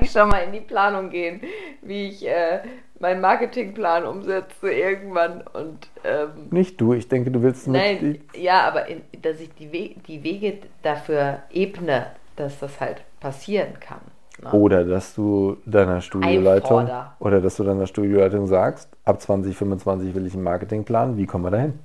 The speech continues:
Speaker 1: Ja, genau.
Speaker 2: Bau du dir die Steps auf. Dann
Speaker 1: Ja.
Speaker 2: kannst du mit denen nämlich die gleiche Übung machen und sagen, so, wenn wir zwanzig fünfundzwanzig mit, mit einem Marketingplan starten wollen, dann muss der wann fertig sein? Ja, wahrscheinlich im Herbst vierundzwanzig. Okay, wie kommen wir dahin? Wir haben bald Herbst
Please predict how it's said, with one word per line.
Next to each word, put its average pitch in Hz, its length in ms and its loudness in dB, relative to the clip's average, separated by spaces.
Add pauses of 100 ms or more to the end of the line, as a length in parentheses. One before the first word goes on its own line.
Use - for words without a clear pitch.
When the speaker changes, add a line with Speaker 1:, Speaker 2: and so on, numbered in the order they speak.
(160)
Speaker 1:
Ja, 170 320 -6 (840)
genau. 247 320 -8 (200)
Speaker 2:
Bau 92 160 4
du 92 180 2
dir 98 120 6
die 113 140 2
Steps - 320 0
auf. - 340 -2 (180)
Dann 104 140 -4
Speaker 1:
Ja. - 60 -4
Speaker 2:
kannst 98 200 -2
du 104 40 0
mit 95 180 0
denen 95 120 -2
nämlich 101 180 -4
die 98 120 -6
gleiche 98 300 0
Übung 110 220 -2
machen 123 200 0
und 123 60 -4
sagen, 127 220 0
so, 104 200 4
wenn 92 140 -2
wir 92 100 2
zwanzig 113 380 -2
fünfundzwanzig 104 880 -2 (1000)
mit, 98 200 4
mit 92 180 2
einem 90 120 -2
Marketingplan 87 680 0
starten 87 380 -2
wollen, 117 240 2
dann 95 180 -2
muss 92 140 -4
der 90 160 -4
wann 87 160 0
fertig 120 280 2
sein? 135 200 0
Ja, 104 120 0
wahrscheinlich 90 320 -2
im 90 100 -4
Herbst 90 260 -4
vierundzwanzig. 87 640 -4
Okay, 107 260 -2
wie 92 80 0
kommen 98 200 -2
wir 85 80 -4
dahin? 85 320 -6
Wir 92 120 -2
haben 90 140 -6
bald 85 200 2
Herbst 92 320 -4